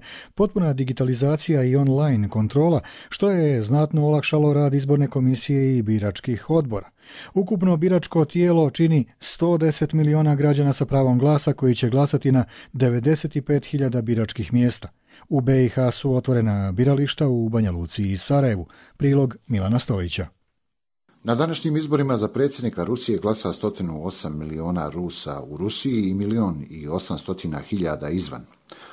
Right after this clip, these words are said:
Speaker 2: Otvorena su birališta u Banja Luci i Sarajevu,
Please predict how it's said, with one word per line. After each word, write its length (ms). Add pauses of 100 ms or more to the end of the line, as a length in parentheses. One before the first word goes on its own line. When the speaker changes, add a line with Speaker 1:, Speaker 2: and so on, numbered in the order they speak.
(160)
Speaker 2:
Otvorena 460
su 200
birališta 600
u 80
Banja 240
Luci 340
i 80
Sarajevu, 560